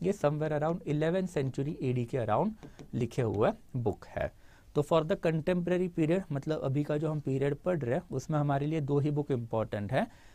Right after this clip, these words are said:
शिल्पादिकरम जो इलांगो अदिगाल ने लिखा था, and thereafter मणिमेकलाई, जो सत्यनार ने लिखा था।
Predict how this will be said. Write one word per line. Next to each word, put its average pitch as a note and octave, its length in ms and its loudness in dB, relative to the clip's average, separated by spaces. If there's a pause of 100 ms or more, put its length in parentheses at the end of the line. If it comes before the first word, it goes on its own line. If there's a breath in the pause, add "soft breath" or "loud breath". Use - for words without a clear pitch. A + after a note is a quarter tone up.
(200 soft breath)
शिल्पादिकरम D#3 840 2
जो C#3 160 0
इलांगो C3+ 380 2
अदिगाल C3+ 380 0
ने C#3+ 140 -2
लिखा C3+ 260 -2
था, F#3+ 160 0
and - 340 -8
thereafter C3+ 480 4 (480 soft breath)
मणिमेकलाई, D#3 720 2
जो E3+ 120 2
सत्यनार D3+ 600 2
ने A2 140 0
लिखा E2 300 -2
था। - 280 0